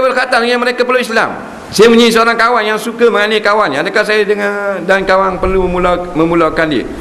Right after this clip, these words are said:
untuk memberi pengajaran? Baik. Dia kata orang kafir sunat tak?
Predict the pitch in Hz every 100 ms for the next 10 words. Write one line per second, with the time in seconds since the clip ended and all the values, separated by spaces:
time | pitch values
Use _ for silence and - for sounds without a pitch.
0 | - - 120 151 180 165 170 151 143 139
1 | 117 92 78 101 101 - - - - -
2 | - - - - - - - - - -
3 | - - - - - - 151 196 233 277
4 | 269 254 294 285 285 269 262 170 147